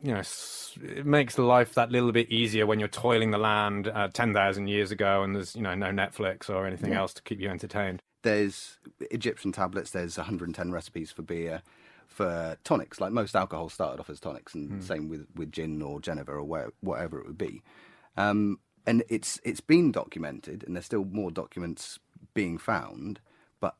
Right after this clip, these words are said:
Speaker 2: back to that, there isn't that one origin story because it's global as well. There wasn't a one country. Every country, and I'm sure we'll get onto it later,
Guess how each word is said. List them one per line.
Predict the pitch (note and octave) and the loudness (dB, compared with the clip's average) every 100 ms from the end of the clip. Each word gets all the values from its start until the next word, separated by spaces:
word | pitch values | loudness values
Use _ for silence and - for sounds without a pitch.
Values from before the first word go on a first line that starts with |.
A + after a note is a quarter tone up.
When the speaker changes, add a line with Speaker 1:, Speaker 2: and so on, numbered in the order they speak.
| _ | _
Speaker 2:
back | A2+ - | -4 -4
to | - | -6
that, | G2 G2 | -6 -4
there | F2+ F#2+ | -2 -2
isn't | F#2+ G2+ D#2+ - | -2 -4 -4 -4
that | G2 - | -4 -4
one | F2+ G2+ A2 G#2 F#2+ F2+ F2+ | -8 -2 2 2 2 0 -2
origin | F#2+ G2 E2 C2+ | -2 -2 -4 -8
story | - - B1+ D#2+ | -12 -12 -10 -10
because | G2 G#2 F#2 | -10 -10 -10
it's | - | -10
global | - A2+ G2+ F#2+ D#2+ C#2 | -8 -4 -2 -4 -6 -8
as | - | -6
well. | E2+ A#1+ - | -6 -6 -10
There | - F#2+ | -4 -2
wasn't | G2 F#2+ - | -2 -4 -4
a | E2 | -4
one | E2+ F#2+ F#2 F2+ F2 - _ - | -2 0 2 0 -4 -10 _ -8
country. | - F#2+ - - - _ _ _ - | -4 -4 -4 -12 -14 _ _ _ 0
Every | A#2 G#2+ G2+ | 2 2 -2
country, | G#2 F#2 D#2+ | -2 -4 -6
and | E2 | -8
I'm | E2+ | -6
sure | E2+ | -6
we'll | E2 | -4
get | E2 D#2+ | -4 -4
onto | F2 D#2+ | -6 -8
it | C#2+ | -6
later, | F2+ F2 - F2+ | -6 -6 -8 -14